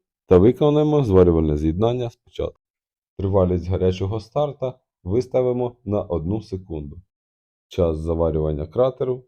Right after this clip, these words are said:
також виставляємо одна секунда. Повторюємо весь процес. На другому з'єднанні бачимо, робимо невеличку розбивочку при початку зварювання, щоб гарячий старт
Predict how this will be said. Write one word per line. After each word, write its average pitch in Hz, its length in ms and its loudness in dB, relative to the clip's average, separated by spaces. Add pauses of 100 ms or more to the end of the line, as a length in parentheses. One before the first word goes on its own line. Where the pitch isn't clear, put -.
(140)
також 110 400 -8
виставляємо 95 720 -4 (100)
одна 85 400 -4
секунда. - 440 -20 (1300)
Повторюємо 131 680 0 (200)
весь 87 280 0
процес. - 640 -8 (840)
На 101 180 6
другому 98 460 6
з'єднанні 135 580 2
бачимо, 107 640 2 (260)
робимо 87 600 6 (320)
невеличку 95 640 6
розбивочку 95 720 4
при 127 160 -2
початку 127 520 2
зварювання, 120 680 6
щоб 104 220 -4
гарячий 104 420 4
старт 95 400 6